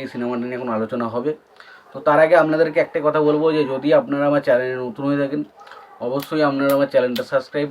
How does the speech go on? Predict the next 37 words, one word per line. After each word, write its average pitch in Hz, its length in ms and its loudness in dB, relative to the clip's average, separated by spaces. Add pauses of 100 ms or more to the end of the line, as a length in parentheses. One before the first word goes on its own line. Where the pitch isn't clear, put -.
করে 147 200 0
নেবেন। 151 180 0
আর 135 100 -2
যদি 135 200 -4
আপনাদের 123 340 -2
আমার 123 180 -4
এই 127 100 -4
ভিডিওটি 113 240 -4
ভালো 110 300 -2
লেগে 135 200 0
থাকে, 151 200 -6 (560)
অবশ্যই 139 500 -2
আপনারা 139 260 4
একটা 135 120 0 (100)
লাইক, 135 180 0 (100)
কমেন্ট, 135 280 -6
শেয়ার 135 240 2
করে 135 100 0
দেবেন। 143 260 -2
চ্যানেলটা 117 420 -2
নতুন 120 260 -6
হয়ে 139 140 -2
থাকলে 139 180 -2 (560)
অবশ্যই 147 400 -4
আপনারা 135 400 0
চ্যানেলটা 120 340 0
সাবস্ক্রাইব 147 560 -4
করে 151 220 -2
নিয়ে 156 180 -4
পাশে 120 200 0
বেল 113 120 0
আইকনটা 107 260 -4
অবশ্যই 123 260 -14
প্রেস 135 240 -8
করে 143 180 -4
দেবেন। 156 160 0 (540)
আর 117 160 -4